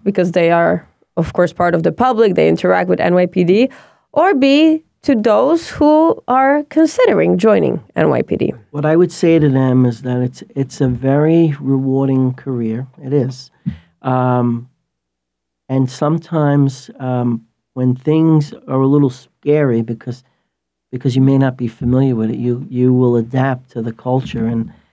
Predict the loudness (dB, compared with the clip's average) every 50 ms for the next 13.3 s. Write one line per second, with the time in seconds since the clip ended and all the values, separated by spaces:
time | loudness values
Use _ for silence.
0 | _ _ _ -6 -4 -2 0 0 0 -2 -2 -2 0 2 2 2 0 -2 -2 -2
1 | -2 0 0 0 0 0 0 0 -2 -2 0 2 2 2 2 0 -2 -2 -6 -6
2 | -4 -2 -2 0 2 2 0 0 0 -2 -2 -4 -2 -2 -2 -2 -2 -4 -6 -8
3 | -10 -10 -10 -10 -10 -14 -16 -10 -6 -6 -4 -4 -4 -6 -6 -8 -6 -6 -8 -8
4 | -8 _ _ _ _ _ _ _ -2 2 2 2 2 2 0 -2 -2 -2 -2 -2
5 | 0 0 0 0 0 -2 0 0 2 2 2 2 0 -2 -4 -6 -8 -8 -6 -6
6 | -4 -4 -6 -6 -4 -4 -4 -2 -2 -2 -2 -2 -2 -2 -2 -4 -8 -14 _ -8
7 | -6 -6 -6 -6 -6 -4 -2 -2 -2 -2 -2 -2 -4 -4 -6 -8 -12 _ _ _
8 | -6 -4 -4 -4 -8 -10 _ -10 -10 -10 -10 -6 -2 0 2 2 2 2 0 -2
9 | -6 -8 -8 -6 -6 -6 -4 -4 -4 -4 -4 -4 -6 -8 _ _ -16 -16 -16 -16
10 | -18 _ _ _ _ _ _ _ _ -2 0 2 4 4 4 2 0 -2 -4 -6
11 | -2 0 2 2 2 2 2 0 -2 -4 -6 -4 -4 -2 -2 -4 -4 -8 -8 -10
12 | -10 -8 -8 -10 -10 -12 -14 -14 -14 -14 -8 -2 0 0 0 0 -2 -4 -4 -2
13 | -2 -2 -4 -8 _